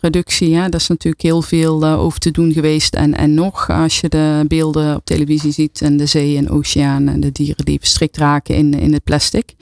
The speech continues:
Eh, wat wij doen is, eh, we hebben eisen, eh, richting onze leverancier, eh, wat, waar een, eh, verpakking aan moet voldoen. We hebben eigenlijk een soort mantra, eigenlijk drie, eh, eh, hoofdzaken, dat, eh, dat we altijd moeten kijken naar minder verpakkingen.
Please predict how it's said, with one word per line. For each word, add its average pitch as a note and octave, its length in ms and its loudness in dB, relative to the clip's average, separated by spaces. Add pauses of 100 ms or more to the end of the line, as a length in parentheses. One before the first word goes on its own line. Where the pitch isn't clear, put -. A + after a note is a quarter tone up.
(460)
Eh, F3 200 2
wat E3+ 200 0
wij G3 240 2
doen F3+ 360 2
is, D#3 480 0
eh, - 120 0 (680)
we D#3+ 60 0
hebben D#3+ 180 0
eisen, A#3 440 0 (160)
eh, E3 260 0
richting E3 340 0
onze D#3 220 2
leverancier, D3+ 800 0
eh, D3+ 420 2
wat, D#3 300 -2
waar D3+ 240 2
een, D3 180 4
eh, C#3+ 300 0
verpakking - 380 0
aan D3 80 2
moet D3 160 0
voldoen. D#3+ 420 0 (760)
We D#3+ 120 2
hebben D3 200 2
eigenlijk F3 400 0
een E3 120 2
soort - 360 -2
mantra, F#3 600 0
eigenlijk D3+ 340 0
drie, E3+ 420 0
eh, D3+ 400 0
eh, D3 60 -2 (320)
hoofdzaken, D#3 720 0
dat, D3 300 -4
eh, D3 560 0
dat D3 160 -2
we - 60 -2
altijd E3 260 0
moeten D3+ 200 0
kijken D3 260 0
naar D3 100 4
minder F#3 300 2
verpakkingen. F#3 720 -2